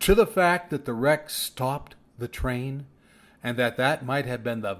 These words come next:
very thing that compassionately saved us, or maybe graciously redirected us?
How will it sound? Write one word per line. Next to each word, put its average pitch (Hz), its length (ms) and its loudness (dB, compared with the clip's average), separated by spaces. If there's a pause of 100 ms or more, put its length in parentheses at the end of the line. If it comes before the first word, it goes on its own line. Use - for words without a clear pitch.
(120)
very 135 360 2
thing 139 400 -2
that 107 140 -6
compassionately 117 680 -6
saved 131 460 -6
us, 156 280 -2 (240)
or 208 100 10
maybe 139 320 2
graciously 113 960 -2 (100)
redirected 110 640 -6
us? 139 420 -12